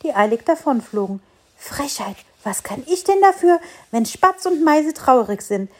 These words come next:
Das ist doch kein Grund, mich mit Körnern zu bewerfen. Hinter dem Wipfel einer großen Erle sah er die beiden Übeltäter wieder mit vollgefüllten Schnäbeln herannahen.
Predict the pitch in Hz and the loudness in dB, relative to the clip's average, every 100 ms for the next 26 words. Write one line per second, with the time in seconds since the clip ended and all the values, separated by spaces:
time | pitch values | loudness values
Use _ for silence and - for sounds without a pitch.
0 | _ _ 202 - 277 - 185 - 381 427 | _ _ -12 -8 -8 -6 -8 0 0 0
1 | - 285 339 - - _ 262 247 262 277 | 0 2 0 -2 -20 _ -4 -2 0 -2
2 | - 415 480 427 - 240 196 202 190 190 | 0 2 2 2 2 0 2 2 0 -4
3 | - _ _ _ _ - 392 339 214 196 | -12 _ _ _ _ -6 -2 2 2 0
4 | 190 240 - 240 240 - 202 190 - 247 | 0 0 -2 -10 -10 -6 -4 -4 -4 0
5 | 294 294 226 196 196 220 208 214 262 233 | 0 0 -4 -2 0 -2 0 2 2 0
6 | 202 - 185 185 185 220 254 240 240 233 | -4 -4 -2 -2 -6 -6 -4 -4 -4 -2
7 | 233 196 208 220 196 - 302 330 349 - | -2 -2 -4 -4 -4 -2 2 2 0 -2
8 | 214 214 262 - 190 175 214 233 285 262 | -2 -2 -6 -6 -6 -4 -4 -6 -4 -2
9 | 208 180 175 | -2 -4 -8